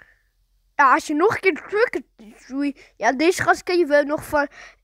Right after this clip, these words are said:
Ja, die andere keer, hij zei de hele tijd hier, Cricket, Cricket, Cricket. Ik heb hem een appel gegeven. Ja, ik dacht dat iemand hem. Oh mijn god,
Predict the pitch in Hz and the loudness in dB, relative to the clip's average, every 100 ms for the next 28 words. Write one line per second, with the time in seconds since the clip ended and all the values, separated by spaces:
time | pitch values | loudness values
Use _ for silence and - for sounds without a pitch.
0 | _ 247 262 - - 277 226 320 320 277 | _ 2 4 4 -2 -4 -2 -2 -4 -10
1 | - 247 302 302 277 269 311 285 - - | -8 -6 -6 -4 -2 -2 -2 -4 -8 -14
2 | - 294 330 330 339 269 294 349 330 _ | 0 2 2 2 0 2 0 0 -2 _
3 | 320 440 523 427 - 339 349 349 403 - | -6 -4 -4 -6 -6 -2 0 0 -2 -6
4 | - 622 - - 349 339 339 320 - - | -6 -12 -6 0 2 2 0 -6 -12 -10
5 | 311 - - - - 294 254 208 208 196 | -8 -4 -4 -4 -12 -6 -4 -4 -4 -8
6 | - _ _ _ _ _ _ _ _ _ | -8 _ _ _ _ _ _ _ _ _
7 | _ _ _ _ _ _ _ _ _ _ | _ _ _ _ _ _ _ _ _ _
8 | _ _ _ _ _ _ _ - - - | _ _ _ _ _ _ _ -6 -6 -8
9 | - 226 240 247 240 - 233 226 233 233 | -10 -2 -2 -2 -10 -12 -12 -10 -12 -12
10 | - - - - - - _ 339 392 359 | -18 -20 -20 -20 -20 -20 _ 2 4 2
11 | - 359 | 2 2